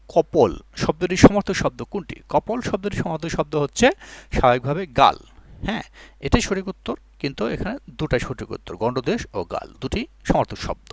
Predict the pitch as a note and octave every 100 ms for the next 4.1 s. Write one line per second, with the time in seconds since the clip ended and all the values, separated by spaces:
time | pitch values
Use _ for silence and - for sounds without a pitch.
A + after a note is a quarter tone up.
0 | - - _ _ - - - - F3 C#3
1 | D#2 E2 - - - - G3 G3 - C#3
2 | D3 C#3+ G2+ E3+ G#3+ - - D#3 - -
3 | - F3 - - - B2 - A#2 - -